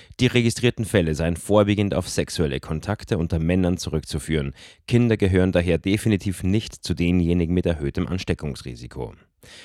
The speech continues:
Es ist extrem unwahrscheinlich, dass sich in der momentanen Lage in Europa Kinder mit Affenpocken anstecken, sagte auch der Vorsitzende der Deutschen Gesellschaft für Pädiatrische Infektiologie,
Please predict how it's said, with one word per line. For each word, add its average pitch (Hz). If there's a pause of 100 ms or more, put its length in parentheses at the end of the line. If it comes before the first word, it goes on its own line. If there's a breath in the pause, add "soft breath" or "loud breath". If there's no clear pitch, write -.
(180 loud breath)
Es 120
ist 127
extrem 117
unwahrscheinlich, 87
dass 92
sich -
in 82
der 71
momentanen 92
Lage 73
in 78
Europa 92
Kinder 80
mit 76
Affenpocken -
anstecken, 82 (320 loud breath)
sagte 90
auch 92
der 104
Vorsitzende 80
der 73
Deutschen 85
Gesellschaft 85
für 69
Pädiatrische 82
Infektiologie, 82